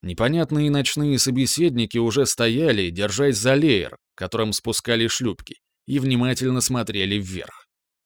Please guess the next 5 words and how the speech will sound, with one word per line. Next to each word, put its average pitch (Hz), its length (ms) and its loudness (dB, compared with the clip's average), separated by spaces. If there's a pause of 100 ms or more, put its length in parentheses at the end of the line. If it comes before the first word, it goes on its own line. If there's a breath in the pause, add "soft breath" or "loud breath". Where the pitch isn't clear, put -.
(880)
Металл 139 440 2
палубы 151 480 2
плотика 139 640 0
выглядел 143 520 0
тонким, 120 600 -2